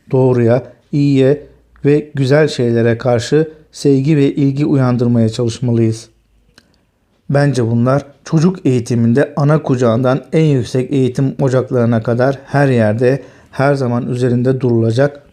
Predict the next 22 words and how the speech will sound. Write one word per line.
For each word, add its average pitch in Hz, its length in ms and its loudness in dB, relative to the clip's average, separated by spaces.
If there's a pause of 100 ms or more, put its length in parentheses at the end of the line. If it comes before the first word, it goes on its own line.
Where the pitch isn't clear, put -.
(100)
önemli 127 400 0
noktalardır. 113 720 0 (440)
Ancak 139 460 -2 (360)
bu 160 100 4
yolladır 139 540 2
ki 139 280 -2 (260)
çocuklarımız 127 800 -2 (220)
memlekette 135 920 0 (340)
hayal-, 127 500 0
hayırlı 147 480 2
birer 127 200 2
vatandaş 123 680 0 (300)
ve 147 60 4
eksiksiz - 680 -2
birer 139 360 0
insan 143 360 0
olurlar 120 520 0
diyordu. 113 460 0 (560)
Yirmi 180 340 4
üç 180 180 0
Nisan 123 400 0
denilen 135 420 2